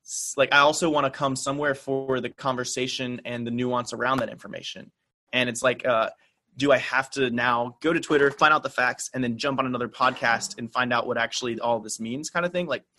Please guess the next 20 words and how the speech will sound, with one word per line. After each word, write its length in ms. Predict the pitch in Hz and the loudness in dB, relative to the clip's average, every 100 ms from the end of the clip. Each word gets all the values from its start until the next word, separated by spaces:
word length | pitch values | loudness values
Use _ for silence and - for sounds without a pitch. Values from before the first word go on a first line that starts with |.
| _ _ _ | _ _ _
that's 200 | 131 - | -4 -4
inefficient. 520 | 117 - 147 110 107 _ _ _ | -8 -4 -4 -4 -8 _ _ _
I 100 | 131 | 2
want 340 | 147 147 131 120 | 4 2 0 -4
the 80 | |
platform 680 | 120 127 117 - 127 120 113 - _ | -6 -4 -4 -6 -8 -6 -8 -14 _
that 340 | - 120 113 - | -2 2 2 0
has 260 | - 147 151 | 2 2 2
the 80 | |
information 720 | 135 120 120 113 110 120 113 - _ _ _ | -4 -4 -6 -6 -6 -8 -12 -16 _ _ _
and 280 | 143 147 139 - | 4 6 4 0
allows 560 | 127 127 127 139 139 | 0 2 4 4 2
for, 480 | - 131 127 123 117 - | -4 -4 -2 -2 -2 -6
you 100 | 127 | -4
know, 200 | 120 113 | -2 -4
critical 500 | - - 135 131 127 | -6 -4 -2 -2 -6
thinking 380 | 123 120 120 117 | -4 -4 -4 -4
around 280 | 113 120 | -4 -4
this 120 | 127 117 | -4 -6
information, 680 | 113 117 113 110 113 110 | -8 -8 -8 -8 -10 -12